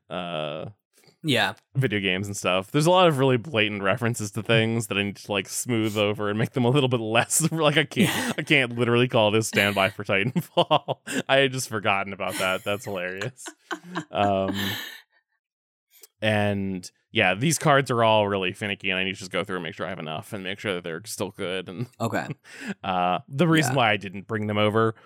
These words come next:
Speaker 1: was because I wanted to copy them over one at a time and
Speaker 2: 'Cause you
Speaker 1: go
Speaker 2: wanted
Speaker 1: through
Speaker 2: to,
Speaker 1: them.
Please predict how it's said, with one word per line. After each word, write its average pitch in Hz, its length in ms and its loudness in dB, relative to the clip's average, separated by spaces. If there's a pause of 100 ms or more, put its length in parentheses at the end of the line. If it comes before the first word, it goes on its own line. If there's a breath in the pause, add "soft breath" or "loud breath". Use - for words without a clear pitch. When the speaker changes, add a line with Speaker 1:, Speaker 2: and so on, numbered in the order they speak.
(140 soft breath)
Speaker 1:
was 113 160 2
because 110 240 0
I 104 60 4
wanted 101 260 2
to - 60 -18
copy 98 340 -2
them 98 100 -6
over 98 260 -4
one 95 240 -4
at 92 100 -8
a - 20 -10
time 92 400 -2
and 95 80 -4
Speaker 2:
'Cause - 80 -2
you 92 60 0
Speaker 1:
go 95 60 2
Speaker 2:
wanted 92 220 -2
Speaker 1:
through 92 100 0
Speaker 2:
to, 90 60 0
Speaker 1:
them. 98 220 -8